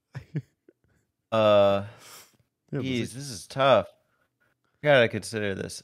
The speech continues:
Speaker 2: So a B is brutal? You think it's brutal?
Speaker 3: Yeah, Alex thinks it's brutal. Thinks Mario
Speaker 2: Guess
Speaker 3: Kart is brutal.
Speaker 2: you could say that some sports are brutal, like wrestling or, like, football. Mario Kart's pretty brutal. I'll, I'll give it a B.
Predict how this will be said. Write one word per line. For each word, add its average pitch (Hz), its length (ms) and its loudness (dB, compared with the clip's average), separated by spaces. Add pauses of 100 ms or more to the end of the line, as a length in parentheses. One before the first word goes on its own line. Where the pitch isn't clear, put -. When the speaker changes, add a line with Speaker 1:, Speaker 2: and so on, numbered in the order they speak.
Speaker 2:
So 120 420 4
a 113 80 -4
B 135 180 -2
is 117 140 0
brutal? 156 580 -4
You 117 80 -14
think 123 160 -10
it's - 120 -14
brutal? 160 640 -8 (3750)
Speaker 3:
Yeah, 98 120 -12
Alex - 460 -8 (140)
thinks 113 240 -6
it's 131 140 -8
brutal. 117 400 0
Thinks 104 240 -8
Mario 104 180 4
Speaker 2:
Guess 240 140 2
Speaker 3:
Kart 117 140 -4
is 101 60 -10
brutal. 117 260 -10
Speaker 2:
you 185 60 -8
could 262 140 -4
say 196 580 4
that 151 180 4
some 156 240 -2
sports - 600 -4
are 139 180 0
brutal, 147 480 0
like 107 240 -2
wrestling 110 680 -2
or, 104 100 -10
like, 107 200 -10
football. 101 800 -2
Mario 190 240 0
Kart's 92 240 -8
pretty 95 200 -12
brutal. 95 460 -12
I'll, 175 180 -2
I'll 165 100 -4
give 147 120 -10
it 101 80 -6
a 90 40 -8
B. 98 260 -14